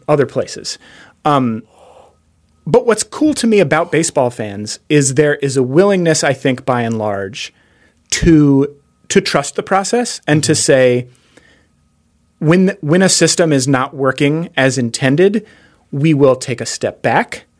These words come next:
Speaker 1: We will allow for there to be some bumps in the road. We, the, the, the main ship will continue sailing, but there's gonna be some fallow years before we're back to abundance.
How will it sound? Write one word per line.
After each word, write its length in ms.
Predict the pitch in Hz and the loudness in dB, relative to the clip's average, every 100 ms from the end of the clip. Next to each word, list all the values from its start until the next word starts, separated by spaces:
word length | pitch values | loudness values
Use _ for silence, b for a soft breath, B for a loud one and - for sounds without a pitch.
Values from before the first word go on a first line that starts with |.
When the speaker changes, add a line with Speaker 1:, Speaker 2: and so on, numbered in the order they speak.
| b b b - | b b b -4
Speaker 1:
We 180 | 139 127 | 0 2
will 280 | 123 120 117 | 4 2 0
allow 400 | 127 123 120 143 | 0 2 2 0
for 180 | 143 139 | 0 2
there 200 | 131 127 | 2 0
to 160 | - | -6
be 480 | 123 123 120 120 117 b _ | -4 0 2 2 0 b _
some 280 | - 127 123 | -2 0 0
bumps 300 | 127 131 135 | 0 0 -4
in 100 | 120 | -2
the 80 | 113 | 2
road. 380 | 120 156 220 247 | 4 6 4 2
We, 220 | 165 175 175 147 | 0 0 0 -2
the, 360 | 139 147 127 - | 2 2 0 -4
the, 340 | 139 127 120 - _ _ _ _ | 2 2 0 -14 _ _ _ _
the 160 | 143 135 | -2 0
main 380 | 135 185 180 160 | 2 0 0 -2
ship 380 | - 185 214 | 0 0 0
will 80 | 180 | -4
continue 500 | 151 147 - 147 131 123 | -2 -4 -2 0 2 0
sailing, 560 | - 131 160 233 285 B B B B | 2 0 2 0 -2 B B B B
but 120 | 190 208 | 0 4
there's 180 | 233 170 | 2 4
gonna 220 | 226 220 | 4 4
be 240 | 175 190 | 2 0
some 240 | - 165 151 | 0 -2 -2
fallow 460 | - 160 165 147 | -2 0 2 2
years 600 | 131 123 113 110 113 - b b | 2 0 0 -2 -4 -10 b b
before 360 | 135 131 143 135 | -4 0 4 4
we're 160 | 131 123 | 4 2
back 300 | 120 110 - | 0 -2 -6
to 140 | 127 | -4
abundance. 640 | 110 113 104 - - - | -2 -4 -8 -12 -10 -12